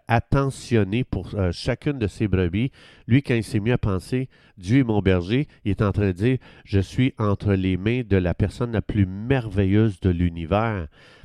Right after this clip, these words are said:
Et comment ça l'a réconforté son âme, comment ça l'a fait du bien à sa vie, comment c'est venu le rassurer, le,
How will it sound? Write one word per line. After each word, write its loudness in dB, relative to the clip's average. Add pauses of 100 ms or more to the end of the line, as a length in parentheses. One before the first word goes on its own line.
(160)
Et 0
comment 2
ça 0
l'a 4
réconforté 0
son -2
âme, 0
comment 2
ça -2
l'a 4 (300)
fait 6
du -2
bien 0
à 2
sa 0
vie, 0
comment 0
c'est 2
venu 0 (300)
le 6
rassurer, 2
le, 2